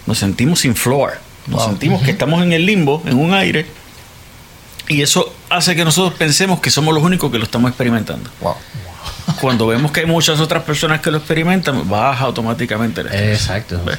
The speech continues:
Speaker 3: sí, sí. Es como que, "Ta-, no estoy solo".
Speaker 1: No, no, no. Y de hecho es importante que hasta el mismo terapeuta, eh, exprese, ¿no?, su humanidad para que la persona entienda, porque, mire,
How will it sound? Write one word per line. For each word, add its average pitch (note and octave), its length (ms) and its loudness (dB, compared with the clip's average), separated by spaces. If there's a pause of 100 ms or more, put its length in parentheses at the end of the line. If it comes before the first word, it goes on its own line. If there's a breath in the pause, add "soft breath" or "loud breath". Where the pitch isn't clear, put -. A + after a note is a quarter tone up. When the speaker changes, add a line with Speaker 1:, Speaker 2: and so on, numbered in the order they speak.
(120)
Speaker 3:
sí, G#2+ 100 -4
sí. G#2+ 60 -2 (220)
Es G#2+ 80 -4
como A#2 180 2
que, G#2+ 80 2
"Ta-, G2 240 -2
no G2+ 160 2
estoy C#3+ 200 0
solo". G2+ 360 2
Speaker 1:
No, G#2 120 2
no, A3 440 0 (220)
no. - 120 -10 (480)
Y C#3 120 0
de G2 160 2
hecho G3 200 0
es B2+ 140 0
importante D3+ 560 0
que D3+ 80 -2
hasta B2 220 -4
el A2 60 0
mismo G#2+ 340 4
terapeuta, C3+ 600 0 (440 loud breath)
eh, G#2+ 360 -2 (180)
exprese, A2+ 680 0
¿no?, D3+ 280 2
su A#2+ 280 0
humanidad G#2 560 0 (800)
para G#2+ 240 -2
que G#2+ 80 -2
la F#2+ 100 0
persona G#2+ 340 0
entienda, E3 360 0
porque, A#2+ 320 -2 (960 loud breath)
mire, C#3+ 320 -2